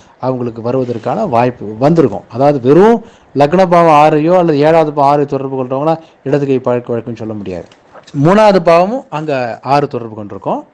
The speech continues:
இந்த லக்ன பாவத்துடைய தசையோ மூணாவது பாவத்துடைய தசையோ அவங்களுக்கு வரணும். அதுக்கப்புறம் இதுக்குள்ள கிரகம் அப்படின்னு பார்க்கும்போது செவ்வாயும் புதனும் சொல்லலாம். அதை கைகளை குறிக்கக்கூடிய கிரகம்னா செவ்வாய், விரல்களை குறிக்கக்கூடிய கிரகம்னா புதன்.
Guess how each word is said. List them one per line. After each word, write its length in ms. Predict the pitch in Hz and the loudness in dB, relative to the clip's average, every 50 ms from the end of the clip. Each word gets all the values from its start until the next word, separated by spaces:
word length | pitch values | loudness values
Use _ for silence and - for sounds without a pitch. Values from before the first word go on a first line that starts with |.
| _ - | _ -12
இந்த 480 | 147 165 185 220 214 214 196 165 143 | -10 -8 -8 -4 0 2 2 2 2
லக்ன 360 | 123 123 135 143 147 214 247 247 | 2 -2 -4 -4 -4 -4 -4 0
பாவத்துடைய 540 | 202 202 185 180 175 170 170 160 151 135 120 | 2 2 4 4 2 2 0 0 0 0 -2
தசையோ 420 | 110 123 117 - - 151 160 185 214 | -4 -8 -8 -6 -6 -6 -4 -4 -4
மூணாவது 380 | 202 147 147 165 170 165 156 143 | -4 -6 -4 -4 -2 -2 -4 -4
பாவத்துடைய 400 | 135 131 127 123 127 123 117 107 | -4 -4 -4 -6 -8 -10 -14 -12
தசையோ 280 | 104 110 101 - - 170 | -12 -12 -8 -6 -4 -4
அவங்களுக்கு 280 | 147 123 113 104 101 107 | -4 -6 -8 -8 -8 -10
வரணும். 220 | 104 104 - - _ _ _ _ _ _ _ _ - - _ | -10 -12 -14 -18 _ _ _ _ _ _ _ _ -20 -10 _
அதுக்கப்புறம் 440 | - 190 202 208 214 208 214 277 269 | 0 2 4 4 4 2 2 0 -2
இதுக்குள்ள 300 | 214 208 220 247 262 254 196 | -2 -2 -2 0 0 0 0
கிரகம் 380 | 160 175 208 254 254 240 285 269 | 2 2 4 4 4 2 2 0
அப்படின்னு 300 | 247 208 175 190 190 175 | 0 0 0 0 -2 0
பார்க்கும்போது 380 | 170 170 160 160 170 208 247 240 - | 2 2 2 2 2 -2 -4 -4 -4
செவ்வாயும் 560 | - - 170 170 180 214 226 220 220 208 175 | -2 -2 -2 0 2 2 4 4 2 0 -2
புதனும் 320 | 156 147 156 156 151 143 | -2 -2 -2 -2 -4 -6
சொல்லலாம். 300 | - 123 113 107 98 - _ _ _ _ _ - - _ | -8 -10 -10 -10 -10 -12 _ _ _ _ _ -20 -18 _
அதை 140 | - 143 165 165 | -2 0 0 0
கைகளை 440 | - - 185 226 247 247 254 254 254 | 2 4 4 4 6 4 4 2 2
குறிக்கக்கூடிய 500 | 220 208 196 196 185 196 190 175 180 170 156 | 0 2 0 2 2 0 0 0 2 0 0
கிரகம்னா 480 | 143 151 160 156 156 165 156 156 196 220 202 | 0 0 -2 0 -2 -2 -2 0 -2 -2 0
செவ்வாய், 420 | - 151 143 135 139 135 135 - - _ _ _ _ _ _ _ _ _ _ _ _ - - 160 160 - - _ _ - - 135 | 0 -2 0 0 0 0 -2 -2 -8 _ _ _ _ _ _ _ _ _ _ _ _ -10 -6 -6 -6 -6 -8 _ _ -16 -4 2
விரல்களை 420 | 156 196 247 277 269 247 247 240 | 4 4 6 6 6 4 4 2
குறிக்கக்கூடிய 440 | - - 180 185 180 185 170 160 151 | 2 0 -2 -2 0 -2 0 0 0
கிரகம்னா 360 | 135 143 139 147 135 151 180 190 151 | 0 0 -2 -2 -2 -2 -2 -2 -4
புதன். 300 | 120 123 120 127 123 120 | -4 -6 -6 -6 -6 -6